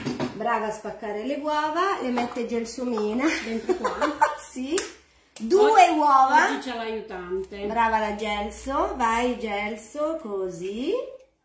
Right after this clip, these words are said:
Speaker 1: Sì, tanto poi quello grande lo
Speaker 2: Faccio
Speaker 1: teniamo.
Speaker 2: come uno che ho visto nel video che faceva puff
Speaker 1: Eh.
Speaker 2: e apre.
Speaker 1: Vado a
Speaker 2: Eh.
Speaker 1: mettere, eh, metà,
Speaker 2: Panna.
Speaker 1: metà panna,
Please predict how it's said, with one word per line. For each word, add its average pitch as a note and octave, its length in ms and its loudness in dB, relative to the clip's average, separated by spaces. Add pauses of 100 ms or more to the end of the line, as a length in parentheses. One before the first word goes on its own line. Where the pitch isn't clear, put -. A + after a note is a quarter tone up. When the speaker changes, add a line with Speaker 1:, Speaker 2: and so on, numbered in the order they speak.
(1400)
Speaker 1:
Sì, F#3 360 -6
tanto E3+ 300 -12
poi E3+ 260 -10 (1400)
quello G3+ 300 -8
grande G3 440 -4
lo F#3 120 -2
Speaker 2:
Faccio F3+ 60 -14
Speaker 1:
teniamo. F3+ 400 -4
Speaker 2:
come A3+ 140 0
uno A#3+ 340 -4
che B3 60 -8
ho A3 60 -4
visto A3+ 300 -8
nel A3+ 160 -6
video A3 260 -8
che G#3+ 80 -8
faceva F#3+ 320 -8 (140)
puff B4 300 -4 (220)
Speaker 1:
Eh. F3+ 280 -8
Speaker 2:
e G3+ 40 -8
apre. F#3+ 340 -12 (320)
Speaker 1:
Vado D#4+ 320 2
a F4 80 4
Speaker 2:
Eh. F4 60 4
Speaker 1:
mettere, D4 960 -2
eh, A3+ 800 -6
metà, C4+ 760 2
Speaker 2:
Panna. A#3+ 300 -6
Speaker 1:
metà B3+ 580 0
panna, A3+ 600 0